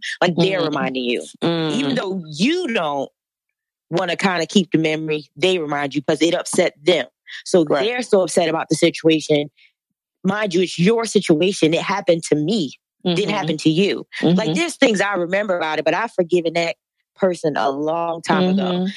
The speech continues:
Speaker 1: 'Cause if I didn't, I wouldn't be able to date anyone in life.
Speaker 2: Right.
Speaker 1: But when you're surrounded by people who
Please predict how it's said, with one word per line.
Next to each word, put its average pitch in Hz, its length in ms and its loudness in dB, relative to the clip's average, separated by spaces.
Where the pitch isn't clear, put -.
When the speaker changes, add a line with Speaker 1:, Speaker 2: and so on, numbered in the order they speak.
Speaker 1:
'Cause 165 100 2
if 160 160 0
I 151 80 2
didn't, 165 360 2
I 156 80 -2
wouldn't 151 220 -2
be 160 160 2
able 151 160 0
to 160 340 4
date 160 240 0
anyone 156 420 2
in 143 120 -2
life. 151 360 -2
Speaker 2:
Right. 170 340 0
Speaker 1:
But 175 320 -2
when 175 400 0
you're 185 140 0
surrounded 180 800 0
by 160 260 2
people 170 600 2
who 175 600 -2